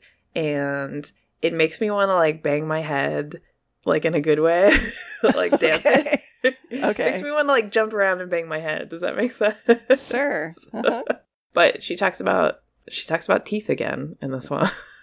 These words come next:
Speaker 2: Mm-hmm.
Speaker 1: "I see it in your teeth.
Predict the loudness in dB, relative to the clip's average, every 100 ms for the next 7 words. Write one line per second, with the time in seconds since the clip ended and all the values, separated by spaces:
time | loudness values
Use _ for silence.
0 | -20 -20 -12 -10 -8 -6 -6 -6 -10 -10
1 | -4 -4 -2 2 2 2 0 -2 -4 -4
2 | -4 -6 -8